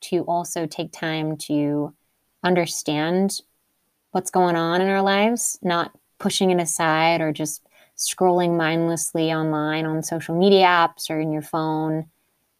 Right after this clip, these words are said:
but really just taking a few moments for you today, asking yourself some questions that maybe you've needed to ask for a while,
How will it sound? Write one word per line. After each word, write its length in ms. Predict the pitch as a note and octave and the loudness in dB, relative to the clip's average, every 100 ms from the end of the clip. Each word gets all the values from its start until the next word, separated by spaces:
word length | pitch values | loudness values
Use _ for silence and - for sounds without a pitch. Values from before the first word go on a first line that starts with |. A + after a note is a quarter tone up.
| _ _ | _ _
but 60 | A3+ | 4
really 360 | A#3+ C#4+ E4 | 6 8 6
just 220 | C4+ G#3+ - | 4 0 -2
taking 280 | G3+ G#3+ | -2 0
a 40 | G3 | -2
few 260 | - F3+ | -4 -6
moments 760 | F3 D#3+ D3+ D3+ D3+ - - - - _ | -6 -6 -8 -8 -8 -10 -12 -12 -16 _
for 80 | G3 | -6
you 520 | G#3 A#3+ C#3 - F#3+ - _ _ _ - | -4 -2 -4 -6 -12 -14 _ _ _ -8
today, 420 | - - - G3+ _ _ _ _ _ | -4 -4 -6 -10 _ _ _ _ _
asking 480 | F#3 E3 - F#3+ F3 | -6 -6 -4 -2 -2
yourself 380 | D#3+ D#3 C#3+ - | -4 -6 -8 -8
some 160 | - D#3 | -6 -6
questions 640 | - - - G3+ - - | -6 -8 -8 -8 -8 -8
that 200 | - - | -10 -8
maybe 260 | F3 E3+ E3 | -6 -2 -2
you've 340 | D#3 D#3 - | -2 -6 -4
needed 300 | E3+ D#3+ D3+ | 0 2 2
to 120 | - | 2
ask 260 | D3 - - | -2 -4 -10
for 160 | - | -8
a 80 | D3+ | -6
while, 560 | D3 D3+ C#3+ - - | -4 -2 -2 -2 -4